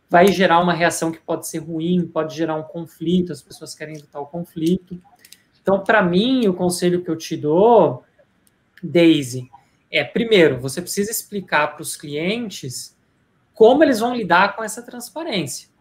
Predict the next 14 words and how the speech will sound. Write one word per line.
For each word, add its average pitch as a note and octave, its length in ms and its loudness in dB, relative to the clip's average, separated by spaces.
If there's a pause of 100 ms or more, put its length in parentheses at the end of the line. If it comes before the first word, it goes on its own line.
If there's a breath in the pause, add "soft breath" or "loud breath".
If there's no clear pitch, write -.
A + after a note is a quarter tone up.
(200)
que - 80 -10
as D3+ 100 -2
coisas E3 300 2
nem A3 160 -2
sempre G#3+ 300 -4
vão F3+ 200 0
tá F3+ 120 -2
bonitas, E3+ 640 0
que - 80 -10
eles D3+ 160 -8
não F#3 180 -4
podem F#3 380 2
reagir E3 520 2
negativamente, E3+ 1000 -2